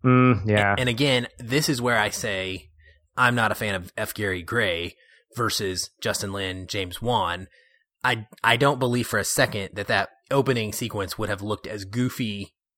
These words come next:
Speaker 2: as it did with one of those other two guys and directors behind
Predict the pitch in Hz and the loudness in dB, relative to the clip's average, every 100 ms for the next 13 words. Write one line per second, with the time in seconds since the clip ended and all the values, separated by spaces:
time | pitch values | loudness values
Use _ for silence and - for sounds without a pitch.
0 | - 107 98 92 247 208 87 90 - _ | -4 -4 -4 -4 -2 -2 -4 -8 -12 _
1 | _ 113 - 120 104 98 95 104 98 - | _ -6 -2 -2 -2 -4 -4 -6 -6 -6
2 | 98 95 92 90 - 90 95 92 90 - | -4 -2 -2 -4 -8 -8 -8 -8 -10 -6
3 | - 95 92 90 | -2 -2 -2 -4